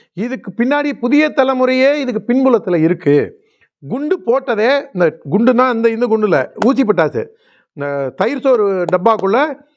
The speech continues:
ஊசி பட்டாசு வச்சதே, இவங்க அவனை வச்சு செட்டப் பண்ணி இந்து முன்னணி ஆட்களுக்கு பெயில் கிடைக்கக்கூடாதுங்கிறது தான் நாங்க அன்னிலேருந்து வைக்கக்கூடிய குற்றச்சாட்டு. அந்த கேஸ் என்னாச்சு? ஏன் நீங்க நடவடிக்கை எடுக்கல? தினகரன் பத்திரிகைக்கு மூணு பேரை உயி-, கொளுத்தினதுக்கு,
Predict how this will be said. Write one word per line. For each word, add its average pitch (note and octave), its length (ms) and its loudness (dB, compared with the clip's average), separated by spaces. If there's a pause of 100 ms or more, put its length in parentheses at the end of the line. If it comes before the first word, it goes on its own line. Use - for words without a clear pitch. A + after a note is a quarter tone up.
(100)
ஊசி C4+ 280 -8
பட்டாசு G#3 380 -6
வச்சதே, G#3+ 580 0 (380)
இவங்க C#4 360 -6
அவனை A#3 220 -6
வச்சு A3+ 200 -2
செட்டப் A3+ 360 -2
பண்ணி A3+ 220 0
இந்து B3+ 220 2
முன்னணி A#3 260 2
ஆட்களுக்கு G3 420 0
பெயில் A3+ 200 2
கிடைக்கக்கூடாதுங்கிறது F3+ 920 0
தான் A#3+ 300 -2 (240)
நாங்க G3 400 -2
அன்னிலேருந்து C4+ 480 0
வைக்கக்கூடிய G3 360 0
குற்றச்சாட்டு. D3+ 720 -2 (440)
அந்த F#3 220 -8
கேஸ் G#3 280 -6
என்னாச்சு? E3 400 -4 (840)
ஏன் A3 260 -8
நீங்க F3+ 180 -10
நடவடிக்கை D3+ 420 -2
எடுக்கல? B2+ 200 -6 (720)
தினகரன் C4 500 -2
பத்திரிகைக்கு G3 640 0
மூணு F#3 220 0
பேரை G3 240 2
உயி-, D#3+ 260 0 (160)
கொளுத்தினதுக்கு, F3+ 680 0